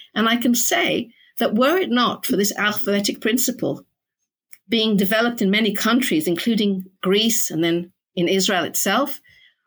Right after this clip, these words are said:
probably we wouldn't have Homer's works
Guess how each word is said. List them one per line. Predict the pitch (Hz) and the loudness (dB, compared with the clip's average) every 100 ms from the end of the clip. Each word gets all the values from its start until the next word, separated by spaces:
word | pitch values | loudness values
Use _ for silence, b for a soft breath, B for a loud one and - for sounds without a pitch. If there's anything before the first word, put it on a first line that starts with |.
| b - | b -4
probably | 294 349 269 233 | 0 2 2 2
we | |
wouldn't | 214 277 277 | 0 0 0
have | 262 247 | 0 -2
Homer's | 269 277 294 196 170 - | 0 2 2 2 0 -2
works | 151 147 254 - | 0 0 -4 -8